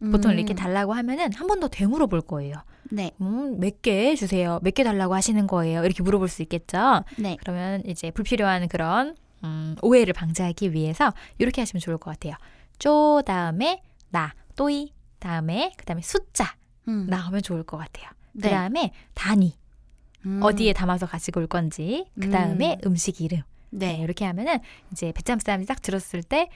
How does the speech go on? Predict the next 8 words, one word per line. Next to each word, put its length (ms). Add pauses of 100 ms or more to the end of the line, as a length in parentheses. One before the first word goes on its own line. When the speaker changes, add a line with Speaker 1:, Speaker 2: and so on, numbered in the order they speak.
(300)
Speaker 1:
입맛에 400
맞는 340
그런 220
문장이 260
되거든요. 480 (160)
Speaker 2:
음. 380
Speaker 1:
자, 160
그러면 360